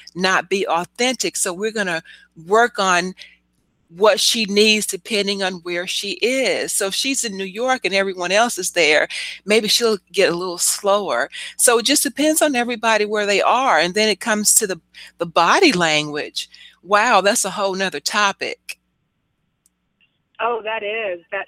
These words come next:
Speaker 2: nonverbal communication, how you dress, how you wear your hair, what gestures you make, how you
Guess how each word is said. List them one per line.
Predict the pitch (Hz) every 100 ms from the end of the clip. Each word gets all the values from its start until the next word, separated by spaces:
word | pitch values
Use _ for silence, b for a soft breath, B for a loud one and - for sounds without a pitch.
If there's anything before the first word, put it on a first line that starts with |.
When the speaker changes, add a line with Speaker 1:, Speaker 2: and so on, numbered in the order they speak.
| 185
Speaker 2:
nonverbal | 196 208 226 240 233 226 233 226
communication, | 208 196 202 196 - 190 226 - 220 220 226 _ _ _
how | 214 208
you | 202 180 -
dress, | 196 208 208 208 -
how | 196 175
you | 165
wear | 175 175
your | 165 143 -
hair, | 214 196 202 196 202 202 202 _ _ _
what | 190 -
gestures | - 196 - - 202 202 202
you | 190
make, | 196 190 196 196 190 -
how | 180
you | 175